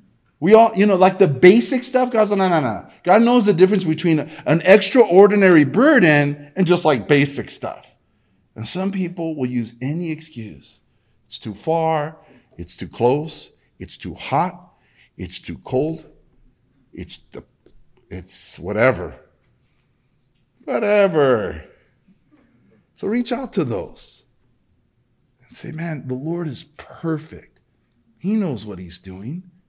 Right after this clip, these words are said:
better than we do." Maybe you needed to be a little farther.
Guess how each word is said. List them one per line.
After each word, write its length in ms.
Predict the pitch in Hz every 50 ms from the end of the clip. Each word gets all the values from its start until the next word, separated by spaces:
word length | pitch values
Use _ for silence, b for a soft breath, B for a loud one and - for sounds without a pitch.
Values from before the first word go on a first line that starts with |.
| _ _
better 260 | - 139 143 170 196 208
than 280 | 190 202 196 190 185
we 220 | 196 214 226 220 196
do." 300 | 139 110 87 78 71 - _ _ _ _ _ _ _ _ _ _ _ _ _ _ _ _ _ _ _ -
Maybe 260 | - 123 156 180 214
you 180 | 220 226 233
needed 380 | 226 226 240 269 285 262 220 156
to 80 | 139 123
be 140 | 107 113 113
a 80 | 107
little 240 | 101 104 107 98 92
farther. 640 | 90 - - - 107 107 101 95 90 - - - -